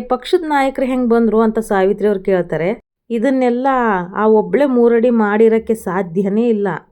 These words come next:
ಇದ್ರ ಹಿಂದೆ ಯಾರ್ದೋ ಕಾಣದ್ ಕೈ ಅದೇ." ಕಾಣದ್ ಕೈ ಯಾರ್ದು? ಅಷ್ಟ್ರಲ್ಲಿ ಭದ್ರಾ ಅಜ್ಜಿ ನಂದು ಅನ್ಕೊಂಡು ಮೆಟ್ಲು ಹಿಡ್ಕೊಂಡು ನಿಧಾನವಾಗಿ ಬರ್ತಾರೆ ಚಸ್ಮಾ ಹಾಕೊಂಡು. ಅದನ್ನ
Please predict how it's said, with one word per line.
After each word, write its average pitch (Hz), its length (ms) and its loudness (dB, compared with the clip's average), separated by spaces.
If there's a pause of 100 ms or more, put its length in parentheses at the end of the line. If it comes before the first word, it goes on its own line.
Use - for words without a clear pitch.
(300)
ಇದ್ರ 247 200 -6
ಹಿಂದೆ 277 380 -2
ಯಾರ್ದೋ 247 560 2 (320)
ಕಾಣದ್ 226 400 -2
ಕೈ 220 240 2
ಅದೇ." 196 280 2 (600)
ಕಾಣದ್ 320 420 -2
ಕೈ 269 200 2
ಯಾರ್ದು? 226 440 2 (560)
ಅಷ್ಟ್ರಲ್ಲಿ 254 480 -2
ಭದ್ರಾ 226 400 0
ಅಜ್ಜಿ 226 260 0
ನಂದು 254 400 2
ಅನ್ಕೊಂಡು 240 580 2
ಮೆಟ್ಲು 220 320 2
ಹಿಡ್ಕೊಂಡು 233 340 0
ನಿಧಾನವಾಗಿ 220 580 2
ಬರ್ತಾರೆ 208 400 0
ಚಸ್ಮಾ 196 340 -2
ಹಾಕೊಂಡು. 190 400 -2 (460)
ಅದನ್ನ 277 360 0